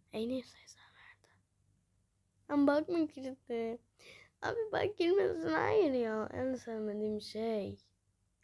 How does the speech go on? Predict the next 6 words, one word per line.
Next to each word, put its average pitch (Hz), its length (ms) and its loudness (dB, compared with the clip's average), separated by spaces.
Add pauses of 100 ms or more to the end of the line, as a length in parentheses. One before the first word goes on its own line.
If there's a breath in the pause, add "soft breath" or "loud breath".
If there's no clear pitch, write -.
Aa 226 160 -12
bitti. 208 420 -12 (640)
Tamam. 202 280 -6 (680 soft breath)
Yes - 280 -20
bak 190 260 -10
değilmiş. 214 960 -8